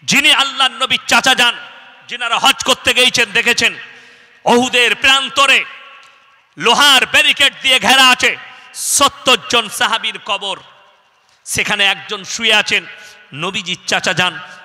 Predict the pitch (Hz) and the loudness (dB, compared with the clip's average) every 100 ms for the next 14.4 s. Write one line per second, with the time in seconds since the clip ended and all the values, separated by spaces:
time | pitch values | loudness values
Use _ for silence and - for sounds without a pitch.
0 | - 208 220 208 175 175 170 180 165 156 | -8 -6 -6 -4 -4 -6 -6 -2 -2 -2
1 | 147 165 156 160 147 160 151 143 135 135 | -2 -2 0 -2 -2 -2 0 -2 -4 -12
2 | 131 - _ _ _ _ - 240 233 - | -16 -20 _ _ _ _ -8 -4 -2 0
3 | 311 302 285 294 269 170 - _ _ _ | 2 2 0 -2 -4 -4 -20 _ _ _
4 | _ _ _ - - 180 - 214 196 220 | _ _ _ -8 0 0 0 -2 2 2
5 | 208 214 202 - - - - _ _ - | 2 2 0 -2 -14 -20 -20 _ _ -12
6 | 294 - 277 285 262 294 285 285 285 196 | -12 -2 2 2 4 2 4 4 4 0
7 | - - - - 135 285 - - 254 262 | -6 -20 -20 -18 0 0 2 -2 2 2
8 | - 262 220 - - - - 277 285 247 | 2 2 2 -2 -18 -20 -8 -2 -2 0
9 | 254 - - 294 - 262 262 254 247 240 | -2 0 0 0 2 2 4 2 2 0
10 | 226 240 226 226 - 214 170 - - - | 0 -2 0 0 0 -2 -4 -8 -20 -20
11 | - 214 202 180 190 180 185 190 143 170 | -10 -4 -4 -4 -8 -6 -8 -6 -4 -4
12 | 175 170 170 143 - - - - _ _ | -4 0 0 -2 -10 -20 -20 -20 _ _
13 | _ _ _ _ _ _ _ _ _ 180 | _ _ _ _ _ _ _ _ _ -4
14 | 170 196 185 180 | 0 0 0 0